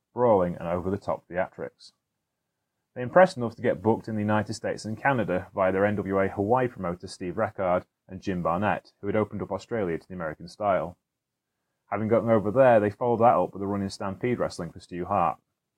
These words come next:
Stu was experimenting with more violent booking style at the time, and the Kiwi's presence was undoubtedly a byproduct of that thought process. It would eventually do the territory in, but for two guys who had their sights set on a long-term wrestling career,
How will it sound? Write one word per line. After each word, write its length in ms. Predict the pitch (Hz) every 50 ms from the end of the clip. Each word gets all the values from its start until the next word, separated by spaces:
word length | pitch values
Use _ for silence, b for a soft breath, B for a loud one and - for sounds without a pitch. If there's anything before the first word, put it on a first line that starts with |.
| _ _ _ _ _ _ _ _ _
Stu 200 | _ _ 147 156
was 120 | 151 135
experimenting 640 | 139 - - - 147 143 135 123 110 104 - 104 98
with 120 | 92 85
more 180 | 104 104 104 98
violent 340 | - 113 110 104 98 98 98
booking 260 | 113 107 - 104 95
style 360 | - - 90 85 82 - -
at 60 | -
the 60 | -
time, 340 | - 110 104 95 92 87 87 95
and 100 | 98 104
the 40 | 101
Kiwi's 340 | - - 127 120 120 117 -
presence 380 | - 117 107 92 101 90 -
was 120 | 101 85 -
undoubtedly 500 | 101 82 107 107 107 98 - 92 92 92
a 60 | 90
byproduct 580 | - 104 104 104 104 - 101 85 82 - -
of 100 | - 85
that 200 | - 87 73 - _
thought 260 | - 104 104 98 -
process. 600 | - 95 87 87 - - 71 76 - - - - _ _ _ _ _ _ _ _ _ _
It 100 | 110 110
would 100 | 110 104
eventually 420 | 101 127 123 120 113 - 82 80
do 140 | 76 90 90
the 80 | 90
territory 500 | 90 - 95 90 87 85 - 92 95 104
in, 220 | 104 87 82 85 - _ _ _
but 140 | _ 104 -
for 60 | 101
two 240 | 101 - - 131 123
guys 260 | 113 120 113 110 104
who 60 | - 104
had 140 | 101 92
their 120 | - 95 95
sights 320 | - - 113 101 76 - -
set 100 | 98 76
on 80 | 90
a 60 | 92
long-term 400 | 92 95 95 95 - - 92 90
wrestling 280 | 117 120 120 - 101 90
career, 340 | - - 92 90 87 87